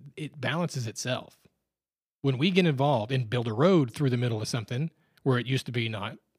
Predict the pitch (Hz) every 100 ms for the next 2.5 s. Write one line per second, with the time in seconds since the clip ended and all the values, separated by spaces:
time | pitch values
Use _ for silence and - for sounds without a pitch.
0 | _ 143 120 180 185 - 190 - 208 -
1 | 143 104 - 101 _ _ _ _ _ _
2 | _ _ 135 113